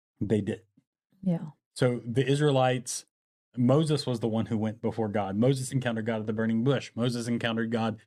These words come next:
Speaker 1: throughout all of the book of Exodus. So Moses had this fear of God that was coupled with, "I know the nature of God, that he's a good God who loves us, who, who wants to deliver us, who wants to,"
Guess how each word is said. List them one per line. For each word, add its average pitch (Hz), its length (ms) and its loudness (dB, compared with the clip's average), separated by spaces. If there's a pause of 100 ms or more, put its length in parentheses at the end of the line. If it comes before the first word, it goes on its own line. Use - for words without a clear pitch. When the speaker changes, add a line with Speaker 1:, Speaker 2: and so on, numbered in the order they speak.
(300)
Speaker 1:
throughout 123 320 2
all 123 240 4
of 107 120 -4
the 107 80 -4
book 107 180 -4
of 113 100 0
Exodus. 113 440 0
So 113 140 0
Moses 120 760 2 (380)
had 135 200 0
this 120 260 -4 (600)
fear 143 280 4
of 117 140 -2
God 107 480 0 (520)
that 123 480 0 (500)
was 117 180 2
coupled 120 460 0
with, 117 320 -2 (180)
"I 117 120 2
know 113 200 2
the 107 120 0
nature 117 520 0
of 98 220 -10
God, 101 400 -8
that 107 120 -8
he's 107 260 0
a - 140 -8
good 123 360 0
God 104 240 -6
who 104 160 -4
loves 110 400 -2
us, 95 260 -6
who, 104 240 -2 (460)
who 120 180 2
wants 127 380 -2
to 127 120 -4
deliver 110 440 -2
us, 104 160 -4
who 110 100 -2
wants 131 300 0
to," 120 140 -2